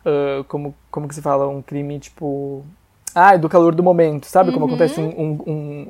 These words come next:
Speaker 1: um roubo que a pessoa vai lá e mata. Não.
Speaker 2: Rapidão,
Speaker 1: Foi
Speaker 2: né?
Speaker 1: realmente,
Speaker 2: Foi uma coisa
Speaker 1: é, foi uma coisa que, de ódio, assim, parece, né? Pelo
Speaker 2: Uhum.
Speaker 1: menos a impressão que eu tenho, né? Isso sou eu falando, não é?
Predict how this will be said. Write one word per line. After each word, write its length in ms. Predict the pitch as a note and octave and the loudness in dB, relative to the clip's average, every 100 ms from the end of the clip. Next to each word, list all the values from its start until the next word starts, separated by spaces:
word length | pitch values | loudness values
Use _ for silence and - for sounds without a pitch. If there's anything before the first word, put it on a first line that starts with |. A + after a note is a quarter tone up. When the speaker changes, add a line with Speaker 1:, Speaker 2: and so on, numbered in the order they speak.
| D#3 | -6
Speaker 1:
um 40 | |
roubo 440 | D3 D#3+ G3 D#3+ D#3+ | 4 8 8 6 0
que 80 | |
a 20 | D#3+ | -4
pessoa 240 | D3 E3 | -2 -2
vai 120 | D#3 | 0
lá 120 | D3 D3+ | 0 0
e 40 | |
mata. 420 | C#3+ D3+ D3 D#3 | -2 -2 -4 -4
Não. 80 | E3 | -4
Speaker 2:
Rapidão, 560 | B3+ B3 D4+ G#3 A#3+ A3+ | -2 -2 -2 0 0 6
Speaker 1:
Foi 140 | E3+ | 8
Speaker 2:
né? 60 | F3 | 10
Speaker 1:
realmente, 220 | F3+ E3+ | 8 4
Speaker 2:
Foi 160 | A3 | 2
uma 120 | A3+ A#3 | -2 -8
coisa 240 | B3 A#3+ | -4 2
Speaker 1:
é, 440 | F3 F3 E3+ D3 - _ _ _ | 6 6 6 4 -2 _ _ _
foi 160 | - D#3+ | 0 2
uma 140 | E3+ | 4
coisa 320 | F3+ F3+ E3 F3+ | 4 2 0 -4
que, 640 | - F#3 F#3+ G3 G#3 G#3+ | -4 -4 -2 -4 -6 -6
de 180 | D#3 G#3+ | 2 6
ódio, 440 | A#3+ F#3+ E3+ C#3+ | 10 8 6 2
assim, 200 | C#3 D#3 | -6 -4
parece, 480 | C#3+ G#3 A3 C#3+ - | 2 4 4 2 -2
né? 120 | D3+ | -4
Pelo 160 | C3 D#3 | -2 -2
Speaker 2:
Uhum. 60 | D#3 | -2
Speaker 1:
menos 280 | C#3+ - C#3+ - | -4 -6 -10 -8
a 220 | D3 C#3+ | -4 -4
impressão 340 | C#3+ D#3 D#3 | -4 -6 -4
que 80 | D3+ | -4
eu 60 | F#3+ | -4
tenho, 260 | - D3 | -4 -6
né? 160 | D3 D3 | -6 -8
Isso 180 | D3+ E3+ | -12 -12
sou 140 | D#3+ | -6
eu 80 | D3+ | -4
falando, 400 | D3+ F3 D3 C#3+ | 0 0 -2 -8
não 160 | C#3+ C#3+ | -8 -6
é? 240 | C#3 | -6